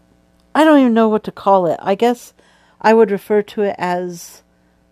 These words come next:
obsessive compulsive traits since the accident, which comes with its own level of irritation and needed structure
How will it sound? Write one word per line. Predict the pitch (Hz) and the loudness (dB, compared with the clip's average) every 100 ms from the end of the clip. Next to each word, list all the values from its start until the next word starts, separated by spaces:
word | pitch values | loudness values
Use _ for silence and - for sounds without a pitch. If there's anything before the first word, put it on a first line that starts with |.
| _ | _
obsessive | 185 175 - - 262 254 277 269 254 | -6 -6 -4 2 2 2 -2 -2 -4
compulsive | - 208 - 196 190 - 180 160 _ | -10 -10 -2 -2 -2 -6 -10 -12 _
traits | - 190 233 302 _ - - - _ _ _ _ _ _ _ _ _ | -6 -2 -2 -4 _ -20 -20 -20 _ _ _ _ _ _ _ _ _
since | - 220 196 - | -4 -2 -2 -2
the | 190 | 0
accident, | 165 156 - 160 - - _ _ _ _ _ _ _ _ _ _ _ _ - | 0 -2 -14 -16 -16 -20 _ _ _ _ _ _ _ _ _ _ _ _ 0
which | 220 220 - - _ _ | 0 0 -14 -16 _ _
comes | - - 330 339 330 - | -12 2 4 4 0 -6
with | 233 220 | -8 -6
its | 180 - - - | -8 -10 -20 -6
own | 247 254 254 | -2 0 0
level | 233 220 208 208 | 0 0 0 -2
of | 202 185 | -4 -4
irritation | 190 185 175 185 180 - 175 170 170 _ _ _ _ _ _ _ _ - | -2 -2 -4 -8 -8 -8 -8 -10 -14 _ _ _ _ _ _ _ _ 0
and | 202 185 190 | 2 2 2
needed | 202 220 226 226 208 _ _ _ | 2 2 4 2 2 _ _ _
structure | _ - - 202 185 - - 139 | _ -20 -6 -4 -4 -8 -12 -12